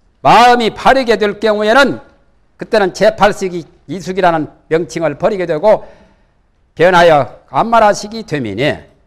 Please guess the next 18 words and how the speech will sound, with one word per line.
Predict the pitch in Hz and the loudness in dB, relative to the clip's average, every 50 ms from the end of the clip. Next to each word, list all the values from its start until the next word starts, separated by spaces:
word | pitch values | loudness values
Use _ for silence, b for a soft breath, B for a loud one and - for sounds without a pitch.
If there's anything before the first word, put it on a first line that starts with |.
| _ _ _ _ _ _ _ _ _ _ | _ _ _ _ _ _ _ _ _ _
그때는 | - 180 180 - 190 190 185 175 170 - | -14 -12 -4 0 0 0 0 0 -4 -4
또한 | 220 196 170 175 180 170 160 | -2 0 2 2 2 0 -2
대원경지 | - - 135 151 180 196 202 202 196 202 196 196 202 190 208 202 | -4 -2 0 2 2 2 0 0 -2 -2 -2 -2 -4 -6 -8 -8
상응신품이라고 | 160 - - 226 254 254 233 208 - 190 190 - - 170 180 175 160 151 143 131 - - _ _ | -8 -8 -6 -6 -6 -6 -6 -6 -6 -8 -8 -8 -8 -8 -4 -2 0 0 -2 -2 -8 -12 _ _
말한다. | - 135 131 127 117 101 95 85 - _ _ _ _ _ _ _ | -8 -6 -4 -4 -6 -8 -12 -18 -20 _ _ _ _ _ _ _
어제 | - 151 185 196 185 | -2 -2 0 0 -2
대원경지 | - - 180 202 214 208 202 196 185 175 160 147 - | -2 0 -2 -2 -2 -2 -4 -6 -6 -6 -8 -10 -8
나-, | - 139 139 - - _ _ _ - | -8 -8 -8 -8 -14 _ _ _ -4
나왔죠? | 143 156 180 180 - - - 208 175 104 - - _ _ _ _ _ _ _ _ _ _ _ _ _ | -2 0 0 0 -2 -2 -4 -4 -4 -4 -6 -12 _ _ _ _ _ _ _ _ _ _ _ _ _
대원경지 | - 143 170 202 214 214 214 202 208 202 208 202 208 175 | -2 0 0 2 0 0 0 0 0 0 0 -4 -8 -8
상응신품이라고 | - - - 254 269 262 254 190 214 208 170 - 202 202 196 190 180 170 165 - | -6 -6 -6 -4 -4 -4 -4 -4 -6 -8 -6 -6 -6 -2 0 2 2 2 0 -2
또 | 185 | -4
이제 | 175 170 143 | -6 -6 -6
상응신품 | - - - 233 247 233 202 - 190 180 - 180 175 170 _ _ _ _ _ _ _ _ _ _ _ | -6 -6 -6 -6 -6 -6 -6 -8 -10 -10 -8 -10 -10 -10 _ _ _ _ _ _ _ _ _ _ _
글자, | - 185 185 - 202 180 165 - - - - _ - | -14 -12 -4 0 2 2 2 0 -4 -14 -20 _ -10
넉자를 | 156 170 196 - - 208 185 175 160 147 | -6 -6 -6 -2 0 0 0 0 0 -2
더 | 139 160 147 - - _ _ _ | -2 -4 -4 -6 -10 _ _ _
말했죠? | - - 170 175 - - - 226 247 - - - | -2 0 0 0 0 -2 -2 -2 -2 -2 -4 -14